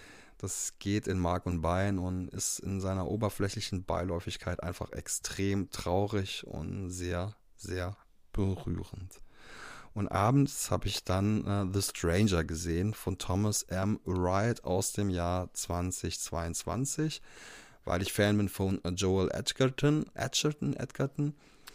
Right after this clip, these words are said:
Und weil hier auch wieder der Oliver Coates dabei ist. Der hat auch Aftersun musikalisch untermalt, kommt ja auch aus dem Mika Levi-Umfeld. Und, äh,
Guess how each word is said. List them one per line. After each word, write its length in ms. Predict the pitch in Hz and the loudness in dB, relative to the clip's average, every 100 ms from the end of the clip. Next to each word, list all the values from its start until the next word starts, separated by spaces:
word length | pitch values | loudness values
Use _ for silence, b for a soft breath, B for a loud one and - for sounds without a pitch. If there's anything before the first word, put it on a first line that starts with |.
| B B B B _ _ | B B B B _ _
Und 500 | 127 175 196 180 - | 8 8 8 4 2
weil 240 | 110 120 127 | 4 6 6
hier 300 | 127 131 92 | 4 4 2
auch 180 | 107 | 2
wieder 180 | 120 117 | 2 4
der 220 | 110 98 | 4 2
Oliver 380 | 67 110 113 104 | 4 4 6 2
Coates 420 | - 104 113 - | 2 4 4 4
dabei 380 | 87 78 82 82 | 0 2 2 0
ist. 580 | 67 80 - - - - | 0 -2 -2 -4 -6 -2
Der 240 | 90 90 | 0 2
hat 240 | 101 - - | 0 -4 -2
auch 320 | 92 101 - | 0 0 0
Aftersun 640 | 98 - 92 - 85 85 | 0 0 0 0 0 2
musikalisch 640 | 85 85 90 - 82 82 - | 0 -2 -4 -2 -2 -2 -4
untermalt, 960 | 90 82 82 80 82 87 117 131 - - | -6 -4 -2 -2 -2 0 -2 -4 -6 -6
kommt 240 | - 92 | -6 -4
ja 80 | - | -4
auch 180 | - - | -6 -4
aus 200 | 90 - | -6 -4
dem 200 | 92 92 | -2 -4
Mika 400 | - 92 101 87 | -2 -4 -2 -2
Levi-Umfeld. 1080 | 82 90 107 95 - 85 - 90 95 131 - | 0 0 -2 -2 -2 -4 -4 -4 -2 -4 -6
Und, 340 | - 92 95 | -6 -4 -4
äh, 220 | 82 92 | -4 -6